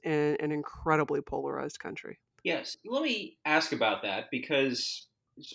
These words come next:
Speaker 2: almost as strange and in some ways frightening as, uh, covid itself.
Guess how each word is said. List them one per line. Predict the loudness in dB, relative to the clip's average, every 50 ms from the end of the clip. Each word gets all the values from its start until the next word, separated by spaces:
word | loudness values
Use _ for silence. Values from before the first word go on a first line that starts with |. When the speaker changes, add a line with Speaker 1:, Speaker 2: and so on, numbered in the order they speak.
| -4
Speaker 2:
almost | 0 2 4 4 6 4 4 4 2 0
as | 0 0 0 -2 -4
strange | -6 -6 -6 -6 -4 -4 -2 0 2 2 2 2 2 2 2 2 0
and | -2 -4
in | -6 -4
some | -4 -4 -4 -2
ways | -2 -2 -2 -2 -2
frightening | -2 0 0 2 2 0 0 -2 -4 -2 -2
as, | -4 -4 -4 -6 -8 -10 -12 -14 -14 _
uh, | -8 -6 -6 -6 -6 -8 -10 -10 -8
covid | -6 -4 -4 -4
itself. | -6 -8 -6 -6 -4 -4 -4 -6 -8